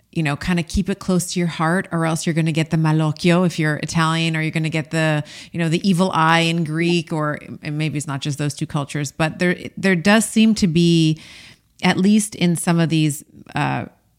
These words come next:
immigrant populations, and I'm Portuguese, so I've also seen it, where you're not, you know, if you're jo-, if you're joyous or you have a smile on your face, it's almost like you're an idiot. And I, and I,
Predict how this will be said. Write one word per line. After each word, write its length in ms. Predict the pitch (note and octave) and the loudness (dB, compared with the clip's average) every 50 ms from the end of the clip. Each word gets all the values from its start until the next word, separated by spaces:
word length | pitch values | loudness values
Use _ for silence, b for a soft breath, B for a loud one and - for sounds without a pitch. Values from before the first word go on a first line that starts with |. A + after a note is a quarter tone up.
| _ _ _ _ - - - | _ _ _ _ -20 -20 -18
immigrant 560 | - - F#3 G3 G3 F#3+ D#3+ D#3+ E3+ E3 - | -6 -2 0 2 2 2 2 2 0 -2 -2
populations, 1160 | - - D#3 D3 - D#3 D3+ E3 G3 B3 C4+ - - E3+ C#3+ C#3+ C#3 C#3 C#3 C#3+ - - - - _ _ - - - | -2 -2 -2 0 0 0 2 4 4 4 4 2 2 2 2 2 0 0 -2 -4 -4 -6 -8 -12 _ _ -18 -16 -8
and 220 | - C#3+ D3 C#3+ - | -4 -4 -4 -4 -2
I'm 160 | - D3+ D#3 | -2 -2 -2
Portuguese, 540 | D3+ - E3 D#3 - D#3 D3 D#3 D#3 D3+ - | 0 -2 -2 -2 -2 -2 0 0 0 0 0
so 80 | D#3 D3 | 0 -2
I've 80 | C#3+ | -2
also 260 | D3 D3+ D#3 - - | 0 -2 -2 -2 -4
seen 260 | D#3 - - D#3+ D#3 D3+ | -4 -4 -2 -2 -2 -2
it, 160 | C#3 - - | -2 -4 -2
where 380 | D#3+ E3 D#3+ D#3 D3+ - - - | -2 0 0 0 -2 -2 -6 -6
you're 180 | D3+ E3+ F#3+ | -4 -2 0
not, 360 | F#3 F#3+ F#3+ G3+ G#3 G#3+ - - - _ - _ _ _ _ _ _ _ _ _ _ - | 2 2 2 4 4 2 0 -2 -8 _ -20 _ _ _ _ _ _ _ _ _ _ -2
you 120 | G3 G3+ | 0 0
know, 100 | G3+ G3+ | 0 0
if 180 | F#3+ F3 - - | -2 -4 -2 0
you're 100 | G3 F#3 | 0 0
jo-, 380 | E3 D3+ F3 F3+ F3+ F3+ F3+ | 0 0 2 2 2 2 0
if 240 | - F3+ F3 - - | 0 -2 -4 -2 -2
you're 100 | F#3 F3 | -2 -2
joyous 720 | D#3+ D3 C#3+ D3+ E3+ E3+ E3+ E3+ F#3 F#3+ G3+ G3+ - - | -2 -2 0 0 2 2 4 4 4 4 4 4 2 0
or 40 | F3 | 0
you 120 | D#3+ D#3+ | 0 0
have 160 | E3 E3 C#3 | 0 0 -2
a 40 | D#3 | -4
smile 440 | D3+ - - E3 D3+ C#3+ D3 D#3 D#3+ | -6 -6 -4 -2 0 2 2 2 2
on 100 | E3 F3 | 0 0
your 140 | F3+ F#3 F3 | 0 -2 -2
face, 400 | F3+ G#3 G3+ G#3 A3+ G#3+ - - - | -2 0 0 0 0 -2 -4 -4 -6
it's 120 | E3 E3 - - | -6 -6 -4 -2
almost 400 | E3+ F#3+ G3+ G#3 G#3+ G3+ - F#3 | 0 0 2 2 0 -2 -2 -2
like 240 | E3 D#3+ D#3+ - - _ | -2 -2 -4 -6 -8 _
you're 200 | D#3+ D3+ D#3+ D#3 | -4 -2 0 0
an 120 | D#3 D3 D3+ | 0 0 0
idiot. 500 | - D3 C#3 C3 F2 F2 E2 - - - - _ _ - | 0 0 0 0 -4 -6 -8 -8 -10 -12 -14 _ _ 0
And 120 | F3+ F3 | 2 2
I, 60 | D#3+ | 2
and 240 | D#3+ F3 F3+ E3+ E3 | 2 2 2 2 2
I, 100 | A3 A3+ | 2 2